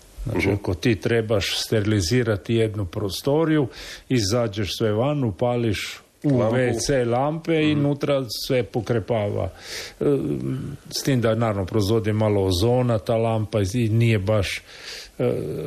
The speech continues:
Speaker 1: ali mi ga koristimo u tom poslu. U, u prirodi nije baš nešto. Recimo, ajde, pčele ga koriste za vidjeti gdje je sunce kad je oblačni dan za orijentaciju.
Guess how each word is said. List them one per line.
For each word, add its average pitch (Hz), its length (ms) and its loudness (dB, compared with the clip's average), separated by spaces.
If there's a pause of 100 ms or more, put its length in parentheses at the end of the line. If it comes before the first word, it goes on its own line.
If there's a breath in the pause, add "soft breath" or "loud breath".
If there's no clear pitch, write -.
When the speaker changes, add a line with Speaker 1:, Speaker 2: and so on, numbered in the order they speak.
(240)
Speaker 1:
ali 123 580 2 (440)
mi 131 260 2
ga 123 160 2
koristimo 117 760 2
u 113 100 0
tom 110 340 0
poslu. - 480 -8 (580 loud breath)
U, 110 220 2
u 151 140 0
prirodi 147 640 2
nije 131 340 2
baš 101 360 -4
nešto. 113 300 -2
Recimo, 160 340 0
ajde, 117 200 0
pčele 110 460 0
ga 95 200 -2
koriste 104 640 2
za 101 180 2
vidjeti 104 480 2
gdje 104 220 2
je 95 80 4
sunce 107 500 0
kad 104 240 0
je 107 80 4
oblačni 107 460 2
dan 104 260 2
za 101 160 2
orijentaciju. 110 800 -2